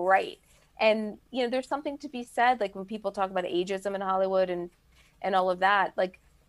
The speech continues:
you know, when you're older, you have a lot more to say. You've got a lot more life experience. There's a lot more of that, "What do you know?"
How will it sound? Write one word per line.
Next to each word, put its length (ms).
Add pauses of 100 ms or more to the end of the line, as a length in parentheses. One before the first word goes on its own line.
(520)
you 80
know, 100
when 120
you're 120
older, 260
you 80
have 80
a 60
lot 200
more 120
to 80
say. 520 (180)
You've 140
got 120
a 40
lot 220
more 140
life 240
experience. 680
There's 160
a 40
lot 200
more 140
of 80
that, 240
"What 200
do 100
you 160
know?" 500